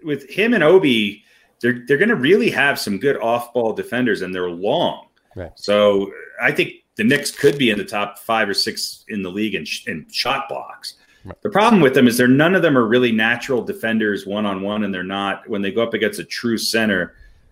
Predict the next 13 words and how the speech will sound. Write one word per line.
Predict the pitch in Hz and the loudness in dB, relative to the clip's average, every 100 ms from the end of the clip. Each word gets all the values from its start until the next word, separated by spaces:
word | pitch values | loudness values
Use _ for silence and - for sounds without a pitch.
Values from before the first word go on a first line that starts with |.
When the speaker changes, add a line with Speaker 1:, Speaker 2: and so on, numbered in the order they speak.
| - | -20
Speaker 1:
what | - - 113 113 | -18 -8 -2 0
are | |
they | 110 | 2
gonna | 101 | 2
do | 85 95 90 | 2 2 2
rebound-wise? | 92 90 85 80 76 73 - | 2 0 -2 -4 -10 -14 -14
And, | 92 104 | -8 -4
and | 117 120 | 0 0
Speaker 2:
Right. | 120 | 0
Speaker 1:
Mitchell | 135 143 135 123 - | -2 0 2 0 -2
Robinson's, | - 165 156 127 98 82 - - _ _ _ _ _ - | 0 2 2 -2 -4 -2 -2 -4 _ _ _ _ _ -10
he, | 82 80 85 | -10 -10 -14
he | 101 | -16